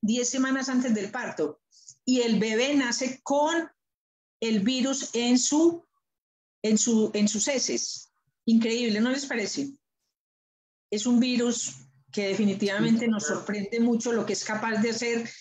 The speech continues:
Speaker 1: lo que es capaz de esconderse, dónde aparece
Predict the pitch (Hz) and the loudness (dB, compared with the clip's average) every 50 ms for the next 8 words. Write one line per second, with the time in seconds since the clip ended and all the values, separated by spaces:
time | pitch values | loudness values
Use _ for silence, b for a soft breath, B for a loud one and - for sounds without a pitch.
0 | B B B B B 226 226 226 226 - 220 220 - - 226 233 - 240 233 214 | B B B B B 0 0 2 2 0 -2 -2 -2 -2 -4 -2 0 0 2 2
1 | 240 226 - - - 208 202 196 208 220 220 226 220 - - 254 254 220 202 208 | 2 2 0 0 2 2 4 4 2 2 0 -2 -2 -2 -2 0 0 2 2 2
2 | 214 214 208 226 220 220 - 202 196 202 208 214 208 - 254 247 247 - | 4 4 4 2 0 -2 -4 -4 -2 -2 -4 -4 -2 0 0 0 0 -2